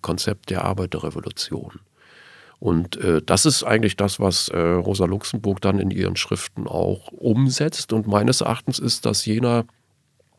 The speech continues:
äh, äh, also jene Spannung, äh, und, äh, jener Zusammenhang, der die beiden, Rosa Luxemburg und auch Leo Jogiches, zusammenhielt als politische Partner, auch nach der persönlichen Trennung.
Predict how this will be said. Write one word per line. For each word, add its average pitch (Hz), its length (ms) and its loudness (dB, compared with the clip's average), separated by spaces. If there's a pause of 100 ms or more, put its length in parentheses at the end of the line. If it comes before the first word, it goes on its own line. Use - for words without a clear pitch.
(260)
äh, 95 320 4 (920)
äh, 87 240 2 (140)
also 82 200 -2
jene 101 320 4
Spannung, 131 580 2 (220)
äh, - 20 -4
und, 98 880 -4
äh, 92 380 -2 (560)
jener 98 240 4
Zusammenhang, 104 720 2 (160)
der 95 240 4
die 92 140 -2
beiden, 95 460 4
Rosa 107 220 0
Luxemburg 117 720 -4
und 101 300 -6
auch 98 180 -6
Leo 98 240 -4
Jogiches, 98 580 -4
zusammenhielt 117 1040 2
als - 160 -10
politische 98 560 -4
Partner, 127 560 -2 (300)
auch 95 220 -2
nach 98 220 2
der - 120 -4
persönlichen 104 540 -2
Trennung. 113 380 0